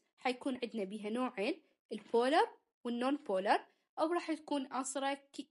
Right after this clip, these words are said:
آه، أيونية. راح تتحدد الأسرة الكيميائية حسب الإلكترونيجاتيفيتي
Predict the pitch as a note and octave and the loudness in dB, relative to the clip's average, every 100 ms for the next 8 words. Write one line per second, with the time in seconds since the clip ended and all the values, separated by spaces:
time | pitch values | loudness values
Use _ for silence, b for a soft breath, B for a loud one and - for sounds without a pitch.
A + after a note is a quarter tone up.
0 | A#3 A#3 A#3 B3 B3+ G#3+ F#3 D#3 F3 _ | -4 -2 0 0 0 -2 -4 -6 -12 _
1 | _ _ _ _ _ _ _ _ _ _ | _ _ _ _ _ _ _ _ _ _
2 | _ - C4 - E4+ - B4 F#4 A3+ A3+ | _ 0 0 2 -2 2 0 2 -2 -2
3 | - A3+ C4 D4 - F#3 F3+ C4 B3+ C4+ | -4 0 2 0 -2 -2 -2 -4 -8 -6
4 | C4 C4+ B3 A#3+ A3 C4 G#4+ _ _ _ | -2 -2 -4 -6 -2 -2 -2 _ _ _
5 | - E4+ E4 C#4 G#4 - _ - A3 - | -2 -2 2 2 2 0 _ -6 -4 -4
6 | B3 C#4 C#4 B3+ G#3+ G#3+ A3+ B3 C4 C4+ | -2 -4 -2 -2 0 -2 -4 -4 -4 -6
7 | - | 2